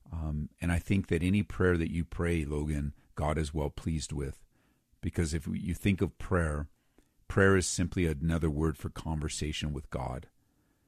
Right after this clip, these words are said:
And there's different ways you can pray. Uh, for example, one right way to pray is just to pray and adore God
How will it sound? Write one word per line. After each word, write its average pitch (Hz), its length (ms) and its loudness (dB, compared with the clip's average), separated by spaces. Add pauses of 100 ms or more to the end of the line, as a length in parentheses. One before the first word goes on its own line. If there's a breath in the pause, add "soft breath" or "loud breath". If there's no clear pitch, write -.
(240)
And 73 440 -2
there's 80 260 0
different 95 320 4
ways 90 260 6
you 82 120 4
can 78 180 0
pray. 92 420 0 (420)
Uh, 76 140 -2
for 87 180 0
example, 80 640 0 (300)
one 90 380 6
right 87 240 4
way 82 160 2
to 76 80 -2
pray 76 360 -2
is - 160 -2
just - 340 -4
to 76 80 -2
pray 82 480 -2 (100)
and 82 120 0
adore 85 400 2
God 67 380 -6